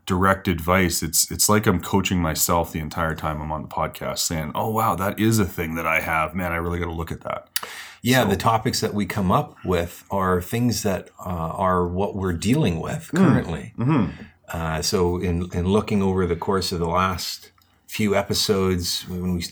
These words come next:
Speaker 2: talk about order and chaos, this idea of perfection,
Speaker 1: Mm-hmm.
Speaker 2: each and every one of us happen to also deal with that as well. But it is not about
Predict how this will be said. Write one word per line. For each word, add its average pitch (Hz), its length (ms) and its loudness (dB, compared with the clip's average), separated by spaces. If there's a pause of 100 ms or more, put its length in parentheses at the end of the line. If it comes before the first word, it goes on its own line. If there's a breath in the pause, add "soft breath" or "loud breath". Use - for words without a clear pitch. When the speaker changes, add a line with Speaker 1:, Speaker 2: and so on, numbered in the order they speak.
(140)
Speaker 2:
talk - 240 -8
about 87 280 2
order 92 240 4
and 85 120 2
chaos, 85 680 -2
this 82 180 -6
idea 85 340 -2
of 82 160 -6
perfection, 87 880 -4 (160 loud breath)
Speaker 1:
Mm-hmm. 85 460 -6
Speaker 2:
each 123 320 6
and 104 240 2
every 110 320 2
one 107 260 4
of 104 140 2
us - 480 0 (360)
happen 110 360 2
to 101 60 4
also 101 360 6
deal 95 240 2
with 90 160 0
that 82 180 2
as - 120 -8
well. 80 380 -2 (360 loud breath)
But 95 200 2
it 101 100 2
is 104 180 0
not 110 320 4
about 82 680 -2